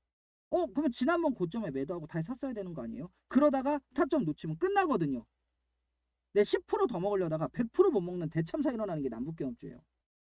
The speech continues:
어, 십 프로 먹으려다가 백 프로 를 못 먹게 돼. 진짜 대참사죠. 내가 종목 잘 찾고 자리 잘 봤는데 내가 수익을 못 냈어. 환장하는 겁니다.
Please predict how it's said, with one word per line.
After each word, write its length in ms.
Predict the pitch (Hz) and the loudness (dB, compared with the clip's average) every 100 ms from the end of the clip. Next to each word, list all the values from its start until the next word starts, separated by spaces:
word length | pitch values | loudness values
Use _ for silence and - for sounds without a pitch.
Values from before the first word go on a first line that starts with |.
| _ _ _ - | _ _ _ -2
어, 100 | 160 | 0
십 180 | 339 | 0
프로 220 | - 403 277 | 2 4 4
먹으려다가 600 | 175 175 156 139 185 151 | 4 4 2 -2 -4 -6
백 240 | - 208 | -6 -4
프로 180 | - 339 | 0 2
를 80 | 175 | 0
못 100 | 127 | -4
먹게 280 | 127 - - | -10 -14 -20
돼. 100 | - _ _ _ _ _ _ _ _ _ _ _ _ _ _ _ _ _ | -20 _ _ _ _ _ _ _ _ _ _ _ _ _ _ _ _ _
진짜 220 | - 349 | -2 0
대참사죠. 600 | - 180 240 196 143 185 - _ _ _ _ _ _ _ _ - | 2 0 -2 -2 -4 -6 -12 _ _ _ _ _ _ _ _ 0
내가 220 | 226 311 | 4 6
종목 360 | 240 247 294 - | 6 4 2 2
잘 220 | 185 185 | 0 2
찾고 460 | 247 233 - 175 - _ - | 0 -2 0 -2 -2 _ -2
자리 280 | 247 320 | 4 4
잘 220 | 269 180 202 | 4 4 4
봤는데 520 | 220 185 147 156 123 _ _ _ | 4 0 -2 -4 -6 _ _ _
내가 220 | 151 190 | -2 0
수익을 280 | 202 269 220 | -2 -4 -4
못 100 | 127 | -6
냈어. 340 | 120 117 - - _ | -6 -10 -18 -20 _
환장하는 400 | 233 226 202 143 | -6 -4 -6 -8
겁니다. 300 | - - | -12 -18